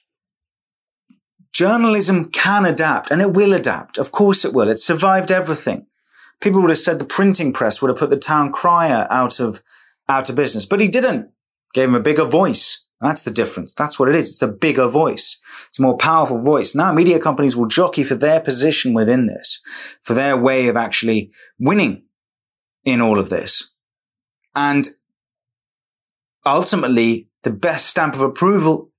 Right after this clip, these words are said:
comes from a journalist. 'Cause they have the credibility, they have the standards, they have the skills.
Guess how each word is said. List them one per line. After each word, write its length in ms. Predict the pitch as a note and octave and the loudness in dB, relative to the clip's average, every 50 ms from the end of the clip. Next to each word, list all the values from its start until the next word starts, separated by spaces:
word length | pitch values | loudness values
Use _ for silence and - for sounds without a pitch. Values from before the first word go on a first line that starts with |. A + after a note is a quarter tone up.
| _ _ _ _ _ | _ _ _ _ _
comes 340 | - - A#2 A#2 A#2 A2 | -6 -2 -2 0 0 0
from 140 | - - G#2+ | 0 0 0
a 40 | G#2 | 0
journalist. 680 | F#2+ - G#2 F#2+ F#2 F2+ - - - - - - - _ _ _ _ _ _ _ _ _ _ _ _ _ _ _ _ _ _ _ _ _ _ _ _ _ _ _ _ _ _ _ _ _ _ | 0 0 -2 -2 -2 -4 -6 -6 -4 -4 -4 -4 -10 _ _ _ _ _ _ _ _ _ _ _ _ _ _ _ _ _ _ _ _ _ _ _ _ _ _ _ _ _ _ _ _ _ _
'Cause 120 | - - | -6 -4
they 100 | B2 B2 | -2 -2
have 120 | A#2+ B2+ B2+ | -2 -2 -4
the 60 | - | -4
credibility, 760 | - C#3 C3+ A#2 - B2 A#2 A2 A2 - A#2 A2+ A2 A2 _ _ _ _ _ _ _ _ _ _ _ _ _ _ _ _ _ _ | -4 -2 -2 -2 -2 -2 -2 0 -2 -2 -2 -4 -6 -8 _ _ _ _ _ _ _ _ _ _ _ _ _ _ _ _ _ _
they 180 | - - A#2 A#2 | -6 -4 -2 -2
have 80 | A2+ | -2
the 60 | - A#2+ | -2 -4
standards, 760 | - - C#3 B2+ A#2+ A#2 G#2+ A2 G#2+ G2 - - - - _ _ _ _ _ _ _ _ | -2 -2 -2 -2 0 0 0 0 0 0 -2 -4 -4 -8 _ _ _ _ _ _ _ _
they 180 | B2+ A#2+ A2+ A2 | -2 -2 0 -2
have 100 | G#2 F#2+ | -2 -2
the 80 | A2 | -2
skills. 580 | - - - C3+ A2+ G2+ - - - - - | -4 -2 -2 -2 -2 -2 -2 -4 -4 -4 -4